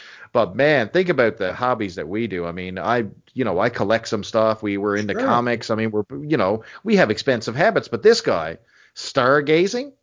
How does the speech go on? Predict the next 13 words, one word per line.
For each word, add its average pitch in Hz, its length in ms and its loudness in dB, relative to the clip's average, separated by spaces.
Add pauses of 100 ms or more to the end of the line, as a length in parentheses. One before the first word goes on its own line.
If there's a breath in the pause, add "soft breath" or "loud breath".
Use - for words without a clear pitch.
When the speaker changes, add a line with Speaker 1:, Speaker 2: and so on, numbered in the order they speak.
(100)
Speaker 1:
<laughs> - 200 -20
and - 760 -4
snorkeling 147 920 -2 (600 loud breath)
and 143 120 -6
sixties 214 420 2
pop 254 300 -2
music. 123 320 0
I - 20 -2
mean, 135 180 -2
think 220 160 2
about 123 260 2
it. 95 120 -8 (360 soft breath)
How, 190 280 2